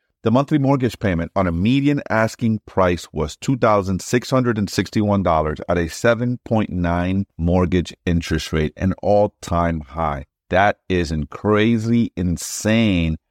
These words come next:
with these interest rates and these prices not caving in yet. And I say that very, very specific. Yet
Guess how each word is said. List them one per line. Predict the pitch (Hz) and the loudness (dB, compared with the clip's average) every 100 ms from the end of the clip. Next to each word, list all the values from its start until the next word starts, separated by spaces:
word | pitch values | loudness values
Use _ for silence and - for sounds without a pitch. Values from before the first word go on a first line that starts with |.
| _ - | _ -6
with | 85 82 | -2 -2
these | - 98 104 107 - | 0 2 2 0 0
interest | - 98 - 90 - | 0 2 2 -2 0
rates | 80 78 - | -2 -2 -4
and | 82 71 | -6 -2
these | 85 85 | -2 -2
prices | - 95 87 - 80 - - | -2 0 0 0 -2 -4 -8
not | 78 78 85 - | -2 0 -2 -4
caving | - 92 87 92 | -2 0 2 2
in | 85 80 80 _ _ _ | 0 -2 -6 _ _ _
yet. | - 76 104 107 87 - | -10 -2 2 0 -2 -10
And | 71 | -6
I | 80 | -4
say | 82 - 85 | -4 -2 0
that | 82 87 - _ - | 0 -2 -6 _ -4
very, | 95 95 101 | 0 2 2
very | 92 92 92 | 2 2 0
specific. | - 85 - 78 - - _ _ _ - | -4 -6 -4 -4 -6 -14 _ _ _ -6
Yet | 82 113 92 | 0 2 0